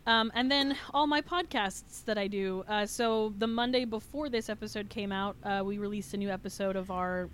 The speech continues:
most recent podcast called Badvertising. And in the spirit of the season, we did an episode about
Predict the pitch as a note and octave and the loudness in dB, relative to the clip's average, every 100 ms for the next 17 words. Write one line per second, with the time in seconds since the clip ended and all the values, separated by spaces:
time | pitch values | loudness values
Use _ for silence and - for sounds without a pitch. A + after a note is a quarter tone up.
0 | - G3 F#3+ - G3 F#3 F#3 F3+ - F3+ | -6 -4 -4 -6 -8 -6 -6 -8 -8 -8
1 | F3+ E3+ E3+ - F3+ F3+ F3 G3 A#3 C#4 | -8 -10 -10 -10 -10 -10 -10 -6 -4 -2
2 | C4+ E4+ F#4+ G#4 - - - - - A3+ | -2 -2 -4 -8 -16 -18 -18 -10 -2 0
3 | A#3 B3+ B3 - B3+ A#3 A3 G#3 G3 F3+ | 4 2 0 -2 2 2 2 -2 -2 -6
4 | A#3+ A3+ G#3+ A3+ A3+ A3 A3 G#3+ G#3 G3+ | -4 -4 -2 -4 -4 -4 -4 -2 -2 -2
5 | G3+ G3+ - G3 F#3+ F#3+ F#3 F#3 | -2 -4 -4 -4 -2 -2 -2 -4